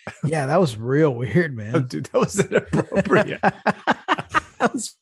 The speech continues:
Speaker 2: really fucking weird.
Speaker 1: It's so inappropriate. I remember one time she was, like, rubbing my shoulders. And, like, and mind you, so me and Ben, we've been going to school together since eighth grade. So, like,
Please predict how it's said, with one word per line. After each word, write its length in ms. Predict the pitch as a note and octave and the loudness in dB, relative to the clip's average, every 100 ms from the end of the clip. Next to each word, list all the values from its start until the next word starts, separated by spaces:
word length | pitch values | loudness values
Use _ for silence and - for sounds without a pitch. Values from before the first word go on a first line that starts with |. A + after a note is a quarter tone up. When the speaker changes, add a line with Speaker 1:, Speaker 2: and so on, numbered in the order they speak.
| - | -6
Speaker 2:
really 400 | D#3 F3 F3+ D3 | 0 2 2 0
fucking 400 | - - - C3 | -2 -10 -8 -6
weird. 380 | C#3 D#3 C#3 B2+ | -2 -2 0 0
Speaker 1:
It's 100 | F3+ | 2
so 220 | G#3+ G#3 | 6 6
inappropriate. 600 | G#3 E3+ E3+ G3+ G3 F3 F3+ | 6 4 6 6 6 4 4
I 60 | |
remember 320 | F#3 G3 F#3 | 2 0 -2
one 160 | F3 E3+ | -4 -4
time 160 | F3 E3 | -6 -6
she 100 | E3 | -6
was, 80 | |
like, 160 | D3 C3+ A#2+ | -6 -6 -4
rubbing 300 | C#3+ D3+ D#3+ | -2 -2 -2
my 140 | C3 | -4
shoulders. 720 | A#2 - B2 B2+ D#3 G3 G#3 - - - - - | -6 -10 -6 -4 0 0 0 -8 -18 -20 -18 -6
And, 200 | C#3+ C#3+ | -2 2
like, 240 | C#3 C3+ D3 | 2 0 -2
and 260 | C#3+ C#3 | -2 -2
mind 280 | C#3+ D3+ C#3 | 0 0 -2
you, 80 | B2+ | -6
so 200 | - B2+ | -6 -6
me 300 | B2+ D3+ C#3+ | -4 -6 -6
and 360 | B2+ B2 A#2 - - | -8 -10 -14 -6 2
Ben, 460 | D3 D#3 C3+ B2+ _ _ - | 4 4 2 -4 _ _ -2
we've 180 | D3+ | 0
been 160 | E3+ C#3 | 0 0
going 200 | C3 B2 | -2 -4
to 40 | A2+ | -4
school 220 | C3 A#2+ | -8 -8
together 320 | A#2 A#2 A2+ | -6 -6 -8
since 340 | A#2 G#2+ - - C3 | -8 -12 -14 -8 -4
eighth 180 | A#2+ | -4
grade. 380 | - D#3 - - _ - - - _ _ | 2 2 2 -2 _ -20 -20 -20 _ _
So, 380 | - D3+ C3+ B2+ | -4 2 2 2
like, 280 | B2 A#2 | 0 -4